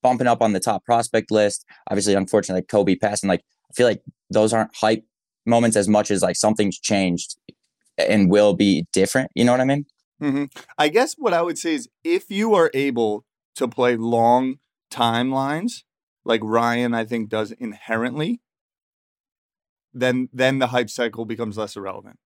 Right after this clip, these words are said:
Speaker 2: If you're talking about o-, buying a Burrow and sticking and playing it out through his career,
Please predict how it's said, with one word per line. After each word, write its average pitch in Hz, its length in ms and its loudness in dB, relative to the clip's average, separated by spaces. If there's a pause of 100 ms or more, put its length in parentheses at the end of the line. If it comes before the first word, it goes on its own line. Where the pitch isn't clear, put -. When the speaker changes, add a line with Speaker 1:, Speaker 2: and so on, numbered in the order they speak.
(280)
Speaker 2:
If 123 60 -8
you're 123 80 -6
talking 156 220 0
about 143 280 2
o-, 131 160 -2
buying 123 500 0
a 117 220 -2 (140)
Burrow 120 560 0
and 110 280 -12
sticking 123 560 -6
and 113 140 -10
playing 113 280 -8
it 110 60 -6
out 110 160 -6
through 113 120 -8
his 101 100 -10
career, 135 540 -6